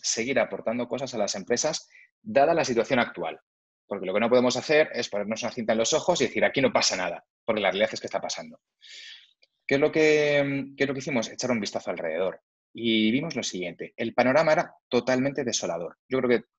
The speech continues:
todos aquí lo, <laughs> lo sabemos perfectamente. Eh, vimos que empresas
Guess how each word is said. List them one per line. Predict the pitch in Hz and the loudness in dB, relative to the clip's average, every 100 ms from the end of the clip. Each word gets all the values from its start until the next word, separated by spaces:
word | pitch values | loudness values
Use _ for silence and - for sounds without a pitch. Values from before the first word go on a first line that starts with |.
| - | -2
todos | 127 127 | 0 4
aquí | 113 - 117 | 2 2 0
lo, | 113 | 0
<laughs> | - 123 - | -4 -12 -6
lo | 107 | 2
sabemos | 104 107 104 | 4 4 2
perfectamente. | - - 95 87 92 101 107 135 - - - - - - - - | -2 -4 -4 -2 -2 0 0 0 -2 -20 -20 -20 -20 -20 -14 -2
Eh, | 104 104 98 | 2 2 4
vimos | 110 123 135 | 4 4 4
que | 127 | 2
empresas | 104 110 113 131 135 | 2 0 2 2 0